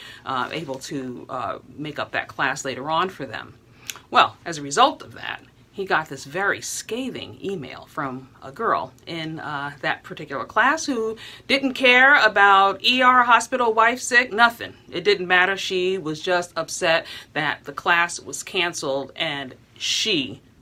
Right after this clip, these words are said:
was in it and she wouldn't be able to go to class that day. Well,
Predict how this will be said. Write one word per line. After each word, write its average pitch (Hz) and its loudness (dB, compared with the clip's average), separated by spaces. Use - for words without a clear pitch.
was 156 -6
in 135 -6
it - -14
and 143 -8
she - -6
wouldn't 151 -8
be 143 -4
able 127 -6
to 127 -14
go 139 -6
to 127 -10
class 190 2
that 107 -6
day. - -12
Well, 170 -2